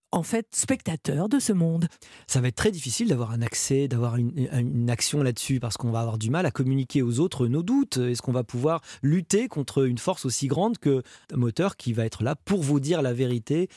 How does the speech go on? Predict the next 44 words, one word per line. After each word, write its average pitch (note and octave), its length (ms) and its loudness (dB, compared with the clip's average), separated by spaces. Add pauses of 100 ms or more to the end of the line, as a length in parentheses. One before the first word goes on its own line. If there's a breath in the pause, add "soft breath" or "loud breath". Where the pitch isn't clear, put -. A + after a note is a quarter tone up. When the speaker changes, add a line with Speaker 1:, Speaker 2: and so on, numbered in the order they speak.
(160 loud breath)
Speaker 2:
comme B2 140 0
une B2 80 -2
sorte D3+ 240 0
de A#2 100 -2
Big C3 240 -4
Brother B2 440 0
parlant ? C3 500 0
Jusque-là, A#2+ 320 -2
il B2+ 140 2
nous B2 260 -2
faisait B2+ 180 0
que B2+ 120 -2
nous A#2 100 -2
contrôler. B2+ 460 -2
Maintenant, B2 320 -4
en A2+ 40 -4
plus, - 320 -6 (380 loud breath)
il B2 140 2
nous A#2+ 100 -2
dit D#3 100 -2
exactement B2+ 460 0
ce - 80 -4
qui, A2 280 -4 (200 soft breath)
ce - 80 -14
qui A#2+ 220 0
est - 20 2
vrai. D#3 240 0
D'ailleurs, A#2+ 220 -4
bah, A#2+ 100 -10
d'ailleurs, C3 240 -6
c'était A2+ 200 -6
prévu A#2+ 260 -4
dans A2 100 -4
mille A2 140 -2
neuf G#2+ 100 -4
cent A2 140 -4
quatre-vingt-quatre, C3+ 680 -2
hein, A2+ 60 -6
l'idée A#2 220 0
de A#2 60 -2
la, G#2+ 100 -2
Speaker 1:
Mmh, F#3 80 4
mmh. D3 240 0
Speaker 2:
la, A#2 160 0